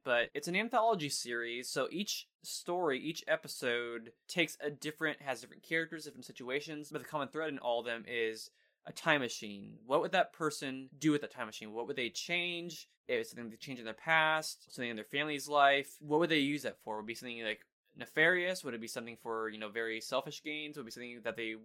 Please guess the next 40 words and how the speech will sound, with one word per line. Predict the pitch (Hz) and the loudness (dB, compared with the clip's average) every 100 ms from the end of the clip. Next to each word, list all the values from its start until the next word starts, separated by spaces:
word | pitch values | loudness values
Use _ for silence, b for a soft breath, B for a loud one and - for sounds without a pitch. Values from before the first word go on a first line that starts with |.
| _ | _
thought | 123 117 104 - | 0 0 -2 -6
they | 127 | -6
were | 117 113 | -6 -4
good | 131 123 | -6 -6
in | 123 | -6
doing? | 123 139 139 139 139 _ - | -4 -2 -2 -6 -10 _ -4
I | 143 | 0
think | 208 285 | 0 0
Christopher | 269 247 175 | -2 -6 -8
Green | 127 127 135 123 160 | -4 -2 -2 -2 -10
put | - 127 | -10 -8
it | 120 | -6
this | 120 | -6
way | 123 | -6
when | 120 | -6
he | 120 | -8
reviewed | 117 120 123 113 | -8 -4 -4 0
it | 117 | 0
on | 120 113 | 0 -2
the | 107 104 104 | 0 0 -2
A | 123 | -6
T | 123 120 | -8 -8
C | - 127 | -6 -6
blog. | 113 104 98 104 | -2 2 2 0
It's | 117 | -4
almost | 233 294 196 | -4 -4 -4
li-, | 175 - b b b | -6 -8 b b b
Ben | 160 214 | 2 2
Kemp's | 220 180 175 - - - | 2 -4 -4 -8 -16 0
writing, | 139 131 131 127 | 6 6 4 0
like, | 123 | 0
for | - | 0
the | 139 | -4
narrator | 131 131 143 127 120 | -2 -2 -2 -2 -2
that | 120 117 | -4 -6
we | 120 - - - | -8 -12 -20 -4
get | 120 107 | -2 0
in | |
that | 104 101 98 | 2 0 0
one, | 110 104 | -2 -2